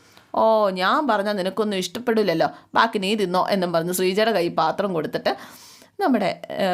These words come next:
വിശ്വ അങ്ങ് പോവാണ്. നന്ദിനി പറഞ്ഞു, "ഞാൻ ശ്രീജയുടെ ഭാഗ-, ഞാൻ വിക്രത്തിൻ്റെ ഭാഗത്താ. എന്തിനാന്ന് ഈ രാത്രി മൊത്തം കുത്തിയിരുന്ന് ഭജന ചൊല്ലുന്നേ?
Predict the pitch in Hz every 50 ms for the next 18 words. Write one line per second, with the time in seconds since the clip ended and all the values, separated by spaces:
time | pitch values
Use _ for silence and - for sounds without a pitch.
0 | 180 175 175 170 170 202 254 254 - 294 247 190 175 170 170 160 160 170 160 135
1 | - - - 226 233 247 247 302 320 262 202 190 185 190 185 180 165 165 175 -
2 | 605 605 - - - - 339 262 247 233 233 220 208 196 185 196 180 160 156 -
3 | - - - - - - - 185 185 190 208 277 - 587 466 320 247 - 240 240
4 | 254 240 233 226 226 208 175 202 202 - - - - 226 254 302 311 330 339 403
5 | 453 427 415 440 427 370 330 285 269 269 269 285 294 285 262 254 285 269 277 262
6 | 269 269 247 247 262 262 254 220 196 214 240 269 254 233 208 208 208 196 165 135